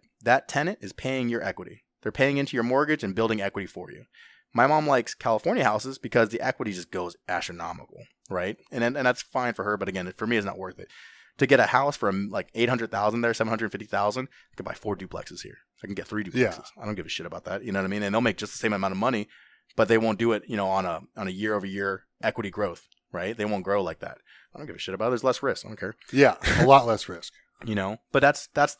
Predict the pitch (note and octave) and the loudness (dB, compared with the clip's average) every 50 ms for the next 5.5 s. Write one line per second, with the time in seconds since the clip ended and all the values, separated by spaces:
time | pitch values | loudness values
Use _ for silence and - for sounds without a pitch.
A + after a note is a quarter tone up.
0 | - _ - D#3+ D3 - C#3+ B2+ A2 G#2 F#2 - G#2 G2 F2+ E2 E2+ F#2 G#2 G#2+ | -4 _ 0 0 2 0 0 -2 -2 -2 -2 0 0 0 0 -2 -4 -4 -4 -6
1 | - - B2+ A2+ A2+ A2 A2 B2 A2 A2 B2 A2 A2+ G#2+ G2+ G2 B2 B2+ C3 C3 | -2 -2 2 4 4 4 4 4 6 6 6 6 4 -2 0 4 6 8 8 8
2 | B2+ B2 A#2 A2 G2 G#2+ A2 G#2+ A2 G#2+ G#2+ G#2+ G#2 F#2+ G2 F2+ F2+ F2 F2 - | 6 4 0 -4 -4 -4 0 2 2 4 2 0 -2 -4 -8 -10 -12 -12 -16 -18
3 | _ - - - - - _ _ A2 G#2+ A2 G#2+ - A2 G#2 G#2 G2+ G2 - G2+ | _ -20 -20 -20 -20 -20 _ _ -2 0 0 2 2 2 2 2 0 -2 -4 -8
4 | F#2 F#2 E2+ E2 F2 E2+ E2 - - - - _ - - - _ _ _ _ _ | -8 -8 -6 -6 -6 -6 -8 -10 -14 -16 -18 _ -20 -20 -20 _ _ _ _ _
5 | - C3+ - - B2+ A2 F#2+ E2+ - | -2 -2 0 2 0 0 0 -2 -6